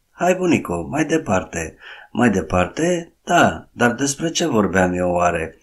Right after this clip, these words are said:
molfăi bătrâna, înodând firul rupt al caierului. "Despre veacul de aur. Ce, ai și uitat, bunico?"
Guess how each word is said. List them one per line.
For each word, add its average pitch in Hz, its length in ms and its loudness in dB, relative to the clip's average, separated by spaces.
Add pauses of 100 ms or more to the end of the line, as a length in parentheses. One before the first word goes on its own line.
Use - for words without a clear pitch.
(160)
molfăi 101 520 2
bătrâna, 90 680 -4 (280)
înodând 120 640 2
firul 101 580 0
rupt 117 280 -2
al 120 180 -2
caierului. 82 840 -4 (500)
"Despre 160 360 2
veacul 113 440 0
de 131 80 2
aur. 90 540 2
Ce, - 400 0
ai 110 260 0
și - 200 -2
uitat, 98 400 0
bunico?" 98 640 -4